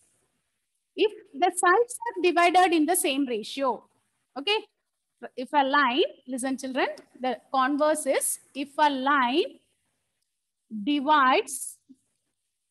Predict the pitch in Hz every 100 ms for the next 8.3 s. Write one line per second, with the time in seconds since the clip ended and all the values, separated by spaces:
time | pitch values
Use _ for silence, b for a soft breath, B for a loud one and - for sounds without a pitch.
0 | _ _ _ _ _ _ - 233 - 254
1 | 254 254 320 494 - 214 254 254 269 247
2 | 440 - - _ _ 277 359 427 494 494
3 | 392 381 392 - 302 302 - - 233 233
4 | 294 - 254 214 208 214 254 190 _ _
5 | _ _ _ _ _ _ _ _ _ _
6 | _ _ _ _ _ - 240 - 247 240
7 | 233 254 392 - - 208 240 247 269 240
8 | 453 -